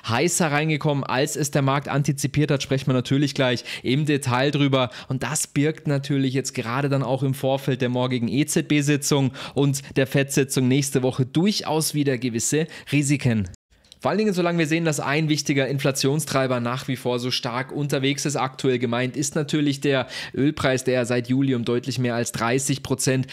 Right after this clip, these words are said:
angestiegen ist. Und hier in der Grafik sehen wir, dass der Hand in Hand geht mit der Inflationserwartung in den Vereinigten Staaten, mit den U S ten-year Break-Even Rates. Und das müssen wir jetzt ganz klar in den kommenden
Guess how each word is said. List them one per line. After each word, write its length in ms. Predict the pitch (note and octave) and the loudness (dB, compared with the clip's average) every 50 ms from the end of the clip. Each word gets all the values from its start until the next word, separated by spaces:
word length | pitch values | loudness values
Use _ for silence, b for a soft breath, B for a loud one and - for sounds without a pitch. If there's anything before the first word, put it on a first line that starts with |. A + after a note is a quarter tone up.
| B B B | B B B
angestiegen 600 | - A2+ B2+ C#3+ D3 C#3+ C#3+ - - D3 C#3+ C3+ | -4 -2 0 0 2 2 0 2 2 2 2 2
ist. 100 | B2 - | 2 2
Und 80 | C3+ A#2+ | 2 2
hier 80 | C3+ | 2
in 80 | D3+ D3+ | 2 2
der 100 | D3 C3+ | 0 0
Grafik 380 | C#3 B2+ B2+ C3+ C3+ - B2+ | 0 0 0 0 0 -2 -2
sehen 220 | A2+ C3 C3+ C3+ C3+ | 0 0 2 2 2
wir, 60 | B2+ | 2
dass 180 | B2+ A#2+ - - | 0 0 0 0
der 200 | C3+ A#2 A2 G#2 | 0 0 0 0
Hand 280 | A2 A#2 C#3+ C#3+ D3 | 0 0 0 0 0
in 140 | D3+ C3 A#2 | 0 0 2
Hand 220 | A#2 C3 C#3 C3+ | 2 0 0 0
geht 260 | C#3 C#3 B2 A#2 - B B B B | 0 0 0 0 0 B B B B
mit 180 | - B2 A#2+ - | -4 -2 0 0
der 160 | B2+ A#2+ - | 0 -2 -2
Inflationserwartung 1500 | - C3+ C#3+ D#3 C#3 - D3 C3 C3 - - - C3+ C3+ D3+ D#3+ C#3+ - - - C3+ A#2+ B2+ B2+ C3+ C#3 C#3 - C3 A#2 | -2 -2 -2 -2 -2 -2 -2 -2 0 0 0 0 2 2 2 0 -2 -2 -4 -4 -4 -2 0 0 -2 0 0 -2 -2 0
in 80 | A#2+ B2+ | 0 0
den 80 | C3 B2+ | 0 0
Vereinigten 480 | - C3 A#2+ B2 B2 B2 - - B2 | 0 -2 0 0 0 -2 -2 -2 -2
Staaten, 380 | - - B2 A#2+ B2 - - A#2+ | -2 0 0 0 0 0 -2 -2
mit 120 | A2 - | -2 -2
den 160 | B2 A#2 A2 A2+ | -2 -2 0 0
U 120 | B2 B2+ A2 | 0 0 0
S 280 | A#2+ A#2 G#2 - - B B B B B | 0 -2 -2 -4 -6 B B B B B
ten-year 480 | - B2+ A#2+ C3 C3+ B2+ B2+ A#2+ A2+ G#2 B B B - | -4 -2 -2 0 0 2 2 2 2 0 B B B -2
Break-Even 500 | - A#2 C3 C3+ C#3 C#3 C3+ C3+ D3 C#3 | 2 2 2 2 0 0 0 0 2 2
Rates. 260 | C3+ C3 C3 C3 - | 2 2 2 0 0
Und 60 | C3+ | -2
das 180 | B2+ C3 C3+ - | -2 -2 0 0
müssen 220 | D3 C#3 C#3 D#3 | -2 -2 0 0
wir 20 | C3+ | 0
jetzt 140 | C3 - - | 0 0 0
ganz 240 | A2 A#2 C3+ C3+ | -2 -2 -2 -2
klar 260 | - - C3+ B2 A#2+ A2+ | -2 -2 -2 0 0 0
in 100 | C3+ E3+ | 0 0
den 120 | F#3+ D#3+ | 0 0
kommenden 560 | - D#3+ D#3 E3 D#3+ D#3 C3+ D#3+ D#3 D3 C#3 | 0 0 0 2 0 0 0 0 0 0 -2